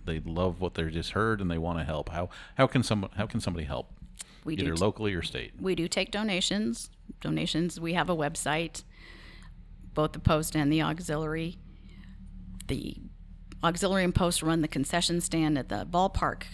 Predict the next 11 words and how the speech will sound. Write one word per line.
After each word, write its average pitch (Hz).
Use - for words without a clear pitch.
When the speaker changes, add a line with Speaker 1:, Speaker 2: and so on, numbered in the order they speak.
Speaker 2:
in, -
from 160
April 185
to 175
July. 151
I 180
can -
always 156
use -
<laughs> -
money 220